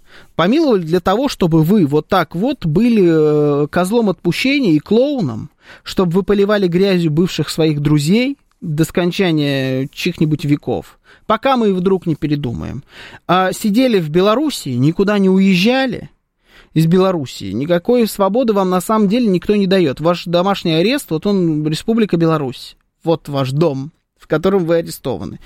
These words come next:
И вы обязаны делать определённые вещи. Ну, за это сможете ходить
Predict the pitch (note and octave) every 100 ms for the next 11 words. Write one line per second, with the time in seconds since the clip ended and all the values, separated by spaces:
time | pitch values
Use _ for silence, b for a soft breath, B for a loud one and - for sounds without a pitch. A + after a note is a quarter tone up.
0 | B B - F3 C#4 A#3+ B3+ G#3 E3 G3+
1 | A3 E3 E3 G3+ G#3 D3+ A#2 G#3+ F4+ E4
2 | D#4+ - - B3+ - - D3+ E3+